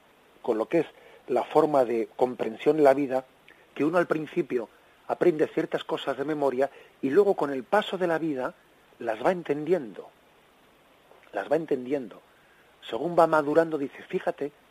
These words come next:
tal cosa, ¿no? que yo desde pequeño aprendí, fíjate el sentido que tiene". Eso pasa con la liturgia.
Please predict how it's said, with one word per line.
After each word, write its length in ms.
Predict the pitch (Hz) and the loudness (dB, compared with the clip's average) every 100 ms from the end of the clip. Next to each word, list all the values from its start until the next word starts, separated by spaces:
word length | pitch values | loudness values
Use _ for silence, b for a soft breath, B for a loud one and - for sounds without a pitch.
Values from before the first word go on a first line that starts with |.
| _ | _
tal 220 | 143 139 | -6 -4
cosa, 320 | 156 151 117 | -6 -6 -8
¿no? 160 | 113 175 b b _ | -10 -12 b b _
que 120 | 110 | -10
yo 240 | 107 135 131 B B | -2 -2 -2 B B
desde 200 | - 110 | -10 -8
pequeño 360 | 117 - 139 147 | -8 -6 -2 -2
aprendí, 420 | 123 113 120 139 B - | -2 -6 -8 -10 B -18
fíjate 300 | - 160 151 | -10 -6 -2
el 100 | 139 | -2
sentido 520 | - 123 123 135 131 123 | -2 -8 -8 -8 -8 -8
que 120 | 110 | -10
tiene". 340 | 131 147 117 B B B B _ _ | -2 -2 -2 B B B B _ _
Eso 180 | 160 220 | -2 0
pasa 220 | 214 180 | 0 0
con 140 | 147 120 | -4 -6
la 60 | |
liturgia. 540 | 92 95 175 180 - | -12 -2 -2 -2 -8